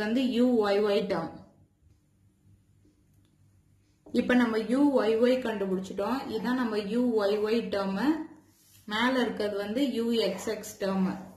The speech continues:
இப்ப நம்மளுக்கு வந்து real part மட்டும்தான் கொடுத்துருக்காங்க. real பார்ட்ல வந்து harmonic சொல்லணும்னா என்ன சொல்லணும்? Dou square u by dou x square plus dou square u by dou y square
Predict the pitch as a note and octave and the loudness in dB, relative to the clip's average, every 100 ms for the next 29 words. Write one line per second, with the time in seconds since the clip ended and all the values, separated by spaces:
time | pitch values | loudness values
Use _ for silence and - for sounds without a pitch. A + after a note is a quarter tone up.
0 | - G#3 A3 A3 G#3+ G#3 G3 G#3 A3 D4+ | -8 -4 -4 -4 -2 -4 -4 -4 2 2
1 | F4 - - - _ _ _ _ - - | 2 -2 -14 -20 _ _ _ _ -20 -18
2 | - - G3+ A#3+ D4 D#4 D#4 A#3+ G#3 G#3+ | -18 -14 0 6 8 8 6 4 2 -4
3 | G3 A#3 B3+ B3+ G#3+ G3 F#3+ G3 G3 C4+ | -2 0 2 2 0 -2 -4 -4 0 0
4 | B3 A3+ C4+ B3+ B3+ A3+ A3+ G#3 G3+ A#3+ | 0 0 0 0 0 0 -2 -4 -2 0
5 | C#4 A3+ A#3+ B3 B3 B3 B3 - G3+ F#3+ | 2 4 4 4 6 4 2 0 -2 -2
6 | F#3+ F#3+ A#3+ A3+ A3+ A#3+ G#3 G3+ C4 D#4 | -2 0 0 0 -2 -2 -4 0 0 0
7 | D#4 - _ G#3 G#3+ B3 - C#4 B3+ A#3 | -4 -16 _ -2 0 0 0 2 2 4
8 | A3+ G#3+ G3+ B3 C#4 G#3 G#3 A3 G#3 F#3+ | 2 2 2 2 0 0 0 2 2 0
9 | - A3 - G#3+ C#4 C#4 A#3 G3 - G3+ | -4 -6 -4 0 0 0 0 0 -2 0
10 | G#3+ A#3+ A#3+ A#3+ A#3+ A3 G#3 G3+ G3 A3+ | 2 2 0 0 2 0 2 2 2 2
11 | B3+ G#3 G3+ G3+ F#3 G3 - A3 G3 F#3 | 2 2 0 2 2 2 -2 -2 0 0